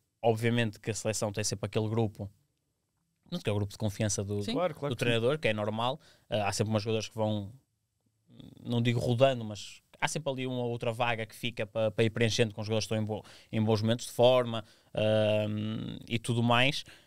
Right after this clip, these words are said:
Speaker 1: Eu não sei, eu se calhar nesta fase não diria se que a Ana já é daquele grupo fechado, acho que ainda está ali no
Speaker 3: Está no limbo,
Speaker 1: no
Speaker 3: não é?
Speaker 1: limbo.
Speaker 3: Sim.
Speaker 1: Ou seja,
Speaker 2: Hum.
Speaker 1: eh, tanto pode estar como pode não estar. Ahm, e depois eu também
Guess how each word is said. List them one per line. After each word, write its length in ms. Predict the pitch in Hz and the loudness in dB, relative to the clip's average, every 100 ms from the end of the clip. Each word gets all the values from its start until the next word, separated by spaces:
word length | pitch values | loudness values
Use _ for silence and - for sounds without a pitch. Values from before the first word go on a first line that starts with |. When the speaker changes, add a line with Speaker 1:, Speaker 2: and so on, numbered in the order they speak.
| _ _ _ _ _ _ | _ _ _ _ _ _
Speaker 1:
Eu 200 | 139 131 | 2 4
não 160 | 139 135 | 4 0
sei, 320 | - - - - - - | -6 -10 -10 -18 -20 -4
eu 180 | 135 | 0
se 80 | 120 | 2
calhar 240 | - 135 135 | 4 2 2
nesta 280 | 127 127 | -4 -8
fase 320 | 120 147 123 123 | -2 0 0 0
não 100 | 127 | -4
diria 220 | 131 127 | -4 -4
se 80 | - | -4
que 100 | 135 | 2
a 120 | 127 | 2
Ana 140 | 127 117 | 2 -2
já 180 | 131 127 | -2 0
é 280 | 139 151 | 2 2
daquele 280 | 131 120 127 123 | 0 -2 -2 -2
grupo 200 | 127 - | -4 -4
fechado, 600 | - - 123 135 156 - _ - | 2 6 6 4 -4 -16 _ -4
acho 140 | 131 | -2
que 60 | 147 | 0
ainda 60 | |
está 100 | 139 | 2
ali 160 | 147 151 | 2 2
no 540 | 151 151 151 156 151 156 _ _ _ | 0 0 0 -2 -2 -6 _ _ _
Speaker 3:
Está 120 | _ 123 | _ 0
no 160 | 120 | 2
limbo, 220 | 110 101 101 | 2 -2 2
Speaker 1:
no 60 | |
Speaker 3:
não 40 | 143 | 4
é? 20 | |
Speaker 1:
limbo. 320 | 135 107 101 - | 4 0 -8 -16
Speaker 3:
Sim. 120 | - | -8
Speaker 1:
Ou 60 | 113 | -2
seja, 420 | 120 107 104 101 - _ - | 0 2 0 -6 -10 _ -20
Speaker 2:
Hum. 160 | 156 - _ _ | -20 -20 _ _
Speaker 1:
eh, 360 | 113 113 113 113 | 0 2 2 4
tanto 200 | 127 123 | 4 4
pode 200 | - 131 | 2 0
estar 220 | - 143 131 | 2 -2 -2
como 140 | 143 | -4
pode 220 | 135 131 | -2 -2
não 120 | 131 | -2
estar. 340 | 123 - 104 95 _ _ _ _ _ - | -2 2 2 0 _ _ _ _ _ -2
Ahm, 800 | 110 110 110 110 107 107 107 110 | 2 4 4 2 0 -2 -6 -6
e 60 | 127 | -6
depois 460 | 117 127 131 - - _ | -2 -2 -2 -6 -12 _
eu 100 | 123 | -8
também 340 | - 117 117 | -6 -4 -4